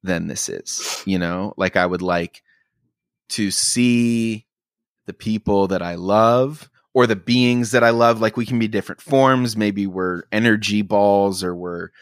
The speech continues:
octopi or something, you know what I mean? But yeah,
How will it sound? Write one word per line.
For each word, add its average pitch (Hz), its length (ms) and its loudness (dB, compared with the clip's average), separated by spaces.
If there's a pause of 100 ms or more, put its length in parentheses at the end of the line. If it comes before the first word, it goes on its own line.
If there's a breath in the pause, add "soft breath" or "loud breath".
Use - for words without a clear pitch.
(220 soft breath)
octopi 92 920 0
or 92 100 -2
something, 95 480 -4
you 95 80 -2
know 95 80 0
what 95 140 -2
I 95 80 -2
mean? 98 420 -4
But 87 320 -2 (1120)
yeah, 107 380 2